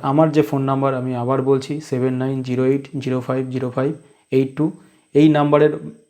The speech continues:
অতিরিক্ত কোনো নাম্বার নেই। এই নাম্বারে WhatsApp আছে, আপনারা WhatsApp-এ বিষয়গুলি লিখুন।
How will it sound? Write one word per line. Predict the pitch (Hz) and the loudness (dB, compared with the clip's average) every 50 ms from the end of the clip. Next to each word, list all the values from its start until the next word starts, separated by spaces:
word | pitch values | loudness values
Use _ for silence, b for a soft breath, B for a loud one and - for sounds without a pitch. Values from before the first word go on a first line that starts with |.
| _ - | _ -6
অতিরিক্ত | 139 131 - 143 139 139 139 - | -4 -4 -2 -4 -4 -4 -2 -4
কোনো | 139 135 139 131 127 | -4 -4 -2 -4 -4
নাম্বার | 120 120 120 123 127 139 139 | -2 -2 0 2 4 4 4
নেই। | 143 151 156 165 185 - b b b b b b b | 4 0 -2 -4 -6 -12 b b b b b b b
এই | 131 131 131 | -2 0 0
নাম্বারে | 131 131 131 131 131 131 | 0 0 0 2 2 0
WhatsApp | 120 113 127 139 143 - - 151 147 | 2 2 0 0 0 0 0 2 2
আছে, | 156 147 - 175 | 2 0 -2 -6
আপনারা | 156 127 - 127 120 123 | -10 -8 -8 -6 -6 -6
WhatsApp-এ | 117 123 127 123 - - 131 127 127 | -4 -6 -6 -6 -6 -6 -6 -4 -4
বিষয়গুলি | 117 127 - - 139 139 131 139 143 | -6 -6 -4 -2 0 0 2 2 2
লিখুন। | 143 143 139 139 160 165 180 | 2 2 2 0 -2 -4 -4